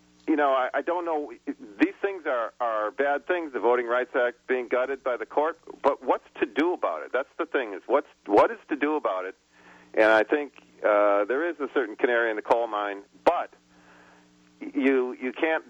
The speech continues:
you can't just abdicate. You have to stay active and stay in. You can't wait until catastrophe strikes. Now, do I think that this will happen again in Arizona in, in November? You bet I do. Yeah, they're gonna do something like this, because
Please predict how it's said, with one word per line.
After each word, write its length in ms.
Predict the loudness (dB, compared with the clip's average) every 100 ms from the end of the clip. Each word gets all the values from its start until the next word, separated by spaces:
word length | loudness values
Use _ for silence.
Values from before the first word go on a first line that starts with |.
| -8
you 120 | -8
can't 300 | -4 -2 -2
just 180 | -4 -4
abdicate. 540 | -2 -2 -4 -6 -6 -4
You 80 | -8
have 360 | -8 -6 -8
to 80 | 0
stay 200 | 0 0 -2
active 360 | -2 -2 -6
and 80 | -6 -2
stay 180 | -2 0
in. 220 | -2 -2
You 100 | -4
can't 260 | -2 -2 0
wait 240 | -2 -4
until 360 | -6 0 2 0 _ _ -2
catastrophe 600 | 0 2 0 -2 -6 -2
strikes. 260 | 0 0 -2
Now, 240 | 0 0 -2 _ -20 -2
do 100 | 0
I 120 | 0 -2
think 260 | -6 -4
that 140 | -4 -2
this 140 | -4 -4 _ -20 -20 _ _ 0
will 220 | 4 4
happen 260 | 4 0
again 280 | -4 -2 0
in 80 | 0
Arizona 500 | -2 -2 -2 -4 -6
in, 360 | -8 -8 -4 -2
in 80 | 0
November? 480 | 0 -2 -4 -8 -10 _
You 160 | 0 0
bet 140 | 2
I 240 | -2 -4 -4
do. 260 | -6 -8 -10 _ _ _ _ _ _ _ 0
Yeah, 140 | 2 2
they're 120 | -2
gonna 140 | -4
do 160 | -6 -4
something 160 | -4 -4
like 120 | -2
this, 120 | -2 -4
because 260 | -2 -4